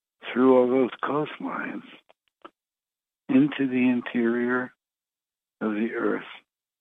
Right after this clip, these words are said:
and sending calm energy to the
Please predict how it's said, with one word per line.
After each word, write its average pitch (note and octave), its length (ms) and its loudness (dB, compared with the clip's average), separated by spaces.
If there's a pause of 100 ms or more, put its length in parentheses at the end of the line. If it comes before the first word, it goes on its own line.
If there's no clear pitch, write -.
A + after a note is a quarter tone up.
(480)
and G2 100 -6 (100)
sending A2+ 380 -2 (100)
calm C3+ 300 4
energy A2 480 2 (880)
to G2 80 -6
the F#2 100 -2